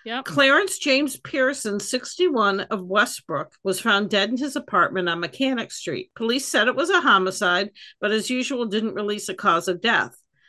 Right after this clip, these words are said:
Speaker 2: Police charged Deng Maluel on December third. Maluel is being held at Cumberland County Jail, and his case is expected to go before a grand jury this month, so few details have been released.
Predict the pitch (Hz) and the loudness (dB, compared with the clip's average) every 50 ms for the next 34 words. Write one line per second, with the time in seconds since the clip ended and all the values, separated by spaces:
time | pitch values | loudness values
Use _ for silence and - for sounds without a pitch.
0 | _ _ - - - 247 269 285 277 - - - 247 226 214 185 175 - - 233 | _ _ -16 -8 -4 -2 -2 -2 -2 -4 -2 0 2 2 2 0 -2 0 2 2
1 | 214 240 311 302 277 247 220 214 220 214 196 180 170 185 180 - - 185 180 175 | 4 4 4 4 4 4 4 2 2 2 2 2 2 0 -2 0 0 0 0 -2
2 | 170 170 165 - - 214 196 190 190 180 185 - 214 185 185 151 131 - - - | -4 -8 -10 -8 -4 -4 -2 0 0 -2 0 0 0 0 0 0 -2 -4 -8 -14
3 | _ _ _ 214 214 214 214 233 254 285 339 330 330 302 - - 226 - - 196 | _ _ _ 0 2 2 4 4 4 4 4 2 -2 -2 -2 -4 -4 -4 -2 -2
4 | 202 196 190 190 165 214 196 202 196 196 - - - 220 214 208 226 226 233 247 | 0 0 0 0 0 0 0 0 0 -2 -4 -6 -6 -6 -4 0 0 0 0 0
5 | 254 277 285 254 277 320 311 262 - 226 160 151 156 156 143 - 185 190 180 170 | -2 -2 -2 -2 0 -2 -4 -4 -2 0 0 0 0 -2 -4 -4 -4 -4 -4 -4
6 | - - - 220 196 196 - 214 208 214 190 - - - - 175 180 - - 196 | -6 -6 -4 -2 -2 -2 -4 -6 -8 -6 -8 -8 -8 -6 -4 -4 -4 -4 -6 -6
7 | 185 185 175 175 165 165 170 170 170 - 170 160 160 156 156 175 165 170 170 170 | -4 -4 -2 -2 -2 0 -2 -2 -2 -2 -2 -2 -2 -2 -2 -2 -2 -2 -4 -4
8 | 165 - 185 175 170 160 147 147 139 - - 185 175 160 139 - - - 226 208 | -4 -2 -2 -2 -2 -2 -4 -6 -8 -6 -4 -4 -2 -2 -2 -4 -4 0 0 0
9 | 202 - - 247 254 269 247 254 254 226 220 - 214 170 151 156 - 180 160 165 | 0 0 0 0 0 0 2 0 -2 -2 -2 -4 -2 -2 -2 -2 -4 -4 -4 -4
10 | 160 156 147 151 151 156 175 180 165 - - - - - - - | -4 -4 -4 -4 -2 0 0 -2 -2 -4 -8 -14 -16 -16 -18 -12